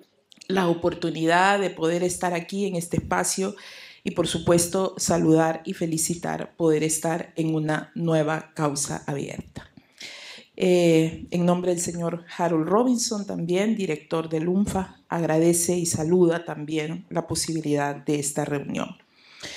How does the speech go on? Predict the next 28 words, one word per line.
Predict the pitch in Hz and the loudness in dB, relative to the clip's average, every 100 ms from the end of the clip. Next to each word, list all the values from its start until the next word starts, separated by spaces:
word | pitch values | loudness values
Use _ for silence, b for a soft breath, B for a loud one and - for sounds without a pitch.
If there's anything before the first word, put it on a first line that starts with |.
| B B B B B _ _ | B B B B B _ _
Efectivamente, | 185 214 214 269 247 247 240 | 0 0 4 4 6 4 4
en | 214 | 4
un | 208 | 4
contexto | 208 190 196 196 - 196 | 4 2 0 -2 2 4
de | 165 | 4
nueva | 165 180 180 | 2 2 2
normalidad, | 175 160 156 151 151 165 190 226 - _ | 0 -4 -4 -2 0 0 0 -2 -8 _
y | 180 | -4
son | 170 - 180 180 175 175 - _ | -2 0 0 -2 -8 -10 -18 _
poco | 180 180 | -4 -2
más | 180 180 185 | -2 -2 -2
de | 185 | -2
dos | 175 170 196 | -2 -4 -2
años, | 214 175 165 | -2 -2 -6
probablemente | - 170 160 165 170 170 170 | -4 -2 0 0 -2 -4 -4
para | 175 165 | -2 -2
muchas | 160 185 185 196 | 0 -4 -2 -2
de | 180 | -2
nosotras, | 160 160 185 175 175 180 180 - | -4 -2 0 0 0 0 -2 -6
esta | 170 170 175 180 175 | -4 -4 0 0 0
la | 170 160 | -2 -2
primera | 160 160 185 | 0 0 0
oportunidad | 202 170 165 160 160 160 | 2 2 0 -6 -4 -2
de | 170 | -2
estar | 170 - 175 | -2 -2 -2
de | 170 | 0
manera | 165 147 151 160 | -2 0 0 0
presencial. | 170 - 147 143 - 101 - - | -2 -4 -8 -6 -4 -4 -6 -18